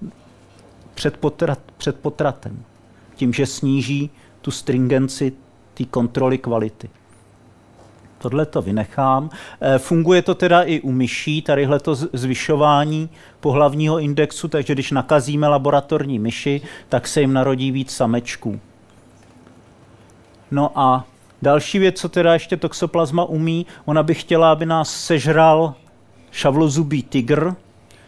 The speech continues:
takže nás zpomalí naše reflexy, míň se bojíme a tak dále. A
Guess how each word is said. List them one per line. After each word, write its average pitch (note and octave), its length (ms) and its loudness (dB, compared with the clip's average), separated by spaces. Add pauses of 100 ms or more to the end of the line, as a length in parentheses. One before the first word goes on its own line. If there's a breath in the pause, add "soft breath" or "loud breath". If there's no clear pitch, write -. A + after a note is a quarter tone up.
(160 soft breath)
takže B2+ 300 0
nás D3 460 0
zpomalí D#3 580 2
naše D#3 320 -2
reflexy, D3 640 0
míň C3+ 240 0
se D3+ 180 0
bojíme C#3 400 0
a C#3 60 -2
tak A#2+ 260 -2
dále. C3+ 520 2 (680 loud breath)
A C#3 320 4